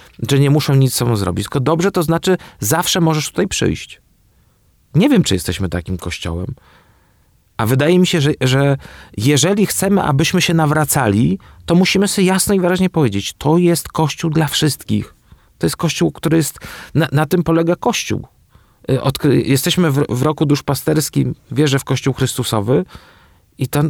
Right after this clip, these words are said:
to ma być taki kościół, w którym każdy grzesznik, każdy jeden grzesznik, i nie wymieniajmy sobie ten taki, ten taki, jest u siebie. E, drodzy bracia i drogie siostry, które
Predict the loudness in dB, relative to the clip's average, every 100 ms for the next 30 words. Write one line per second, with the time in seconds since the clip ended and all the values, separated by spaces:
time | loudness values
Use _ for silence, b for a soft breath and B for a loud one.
0 | -4 -10 -10 -12 -6 0 2 2 -2 -2
1 | -2 -2 -2 0 -2 0 0 0 0 -2
2 | 0 -2 -2 0 -2 0 0 0 -2 -10
3 | _ -4 0 0 0 0 2 2 2 0
4 | 0 0 0 -4 -4 B B B 2 4
5 | 4 4 4 4 2 2 0 0 0 0
6 | -2 -2 -2 -2 -2 -4 -4 -6 -6 -2
7 | -2 0 -4 -2 -2 -2 -6 b b b
8 | b b 0 2 2 0 -4 -6 -4 0
9 | 0 0 0 0 0 0 0 0 -2 -2
10 | -4 -2 0 0